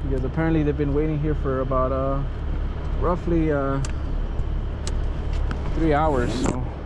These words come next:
let's, uh,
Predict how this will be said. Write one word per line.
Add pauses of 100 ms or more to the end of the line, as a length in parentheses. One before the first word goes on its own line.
(3250)
let's,
uh,